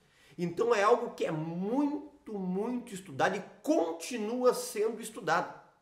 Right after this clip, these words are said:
Quais foram os outros benefícios que, na verdade, nós já podemos bater o martelo e dizer, "Olha, a cúrcuma tem realmente este benefício",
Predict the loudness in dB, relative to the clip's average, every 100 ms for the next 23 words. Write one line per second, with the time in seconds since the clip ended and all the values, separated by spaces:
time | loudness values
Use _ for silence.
0 | _ _ _ -20 -12 4 6 6 4 -4
1 | -10 -6 -2 0 0 0 0 -2 -4 -10
2 | 2 4 4 0 -6 -8 -8 -10 -14 -18
3 | -20 -10 0 2 2 2 2 0 -2 0
4 | 4 4 4 2 6 6 6 2 -2 -2
5 | -2 2 4 2 0 -10 -20 _ _ -8
6 | -6 -2 -2 -2 -6 -6 -8 -18 _ 2
7 | 2 2 -4 -10 0 2 2 2 0 -2
8 | -4 2 2 2 -2 -2 -2 -4 -6